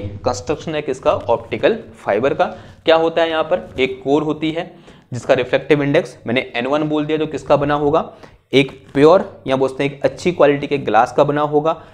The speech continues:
या फिर किसका बना होगा, क्वार्ट्ज का बना होगा। उसके बाद यहाँ पर क्या होती है, क्लैडिंग होती है एक, और वो क्लैडिंग एक ऐसे मटेरियल की बनी होगी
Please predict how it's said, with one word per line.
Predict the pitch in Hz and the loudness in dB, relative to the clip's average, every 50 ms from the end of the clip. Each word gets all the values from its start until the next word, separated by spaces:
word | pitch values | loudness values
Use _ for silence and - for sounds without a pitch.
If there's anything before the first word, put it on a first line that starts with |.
| - - - | -16 -10 -8
या | 104 117 123 156 196 | -2 0 2 2 2
फिर | 202 - 208 180 | 4 2 2 0
किसका | 175 165 - 165 143 | 0 0 2 2 2
बना | 139 131 127 | 2 0 -2
होगा, | 123 120 123 143 | -2 0 0 -2
क्वार्ट्ज | 180 170 - - - - 131 120 127 143 139 147 | -2 -4 -10 -6 -2 2 4 4 4 4 2 0
का | 147 151 | 0 0
बना | 147 147 147 147 | 0 0 -2 -4
होगा। | 147 147 151 147 160 170 - - - - - - - - | -4 -4 -4 -4 -4 -4 -6 -10 -20 -20 -20 -12 -10 -10
उसके | 143 - - 170 | -6 -2 -2 2
बाद | 165 175 175 160 | 2 2 2 2
यहाँ | 139 131 135 | 2 0 0
पर | 135 160 156 | 0 0 0
क्या | 156 160 151 | 0 2 2
होती | 147 147 143 151 151 | 2 2 0 -2 -4
है, | 160 170 - - - - - - | -6 -6 -8 -14 -16 -16 -6 -2
क्लैडिंग | 123 110 123 131 151 165 160 | 2 2 4 4 4 4 4
होती | 156 151 151 165 160 | 2 0 0 -2 -2
है | 160 165 170 | 0 0 0
एक, | 160 185 - - - - - - - - - | -2 -2 -4 -8 -14 -20 -20 -20 -14 0 2
और | 135 143 147 | 2 4 4
वो | 160 156 | 2 0
क्लैडिंग | - - 135 135 143 151 175 175 170 | -2 2 2 2 2 2 0 -2 -2
एक | 175 170 - - 131 | -4 -6 -6 -2 0
ऐसे | 135 135 - 196 208 | 0 2 2 0 0
मटेरियल | 202 180 170 165 170 170 165 160 | 2 2 0 2 2 0 0 0
की | 170 | 0
बनी | 151 139 139 147 | 0 2 2 2
होगी | 151 156 156 156 170 190 | 2 2 0 0 -2 -4